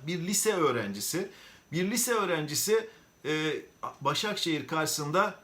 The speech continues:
kaleyi koruyacak gibi görünüyor. E, bu da, e, diyeceksiniz ki yani çok zor değil mi? Zor. Ama ilk kez olmuyor.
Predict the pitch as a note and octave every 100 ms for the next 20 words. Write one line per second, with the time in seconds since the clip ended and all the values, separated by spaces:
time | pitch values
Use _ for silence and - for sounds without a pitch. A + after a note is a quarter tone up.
0 | - E3+ D#3 D3+ - B2+ B2 B2+ A2 A#2+
1 | A#2 G#2 G#2+ G#2 G#2 C#3 G#3 - - -
2 | B2 B2+ C3 C3 A#2+ E3+ F3 F#3+ F#3+ -
3 | C3+ C3 C3 - B2+ A#2+ A#2+ F3+ F#3 G3
4 | - D#3+ A2 B2+ D#3 A#2+ F3+ F3 A#2+ D#3
5 | D3 C3+ F3+ D#3+ C3 E3+ F#3 G2 C#3 E3+
6 | - - - A#2+ F3 A3 A#3+ - B2+ A#2+
7 | D3+ C3+ E3+ B3 A3+ G#2+